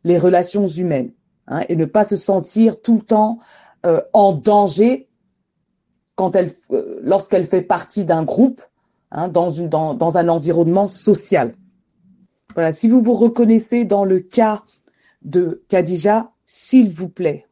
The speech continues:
si vous en avez la possibilité, et franchement, on est dans des pays où il y a des, des possibilités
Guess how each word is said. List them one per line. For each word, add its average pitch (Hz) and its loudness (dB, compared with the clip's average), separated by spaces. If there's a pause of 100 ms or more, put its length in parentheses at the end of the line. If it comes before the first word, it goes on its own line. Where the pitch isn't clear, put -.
si - -14
vous 202 -2
en 196 -2
avez 170 -2
la 165 2
possibilité, 170 -6 (180)
et - -4
franchement, 208 -2
on 180 -2
est 196 2
dans 170 -2
des 156 -4
pays 185 -2
où - -2
il 196 0
y - 2
a 180 0
des, 160 -2 (180)
des 180 4
possibilités 233 0